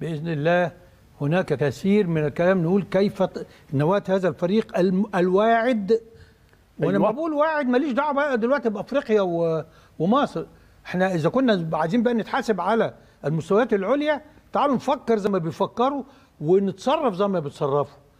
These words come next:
Speaker 1: أنا عايز أشوف الفرقة دي، اللعيب بتاعنا في خلال سنتين دراعه قد كده.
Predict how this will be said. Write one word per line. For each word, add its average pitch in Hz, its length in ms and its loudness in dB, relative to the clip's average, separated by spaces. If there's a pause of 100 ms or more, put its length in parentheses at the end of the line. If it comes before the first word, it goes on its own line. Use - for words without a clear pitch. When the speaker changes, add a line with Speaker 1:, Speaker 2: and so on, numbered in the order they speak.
(440)
Speaker 1:
أنا 180 160 0
عايز 247 220 0
أشوف 208 320 -4
الفرقة 196 440 0
دي، 165 260 -6 (280)
اللعيب 180 440 0
بتاعنا 180 500 0 (240)
في 165 100 -4
خلال 214 300 2
سنتين 240 520 2
دراعه 220 340 0
قد 202 160 -8
كده. 160 340 -6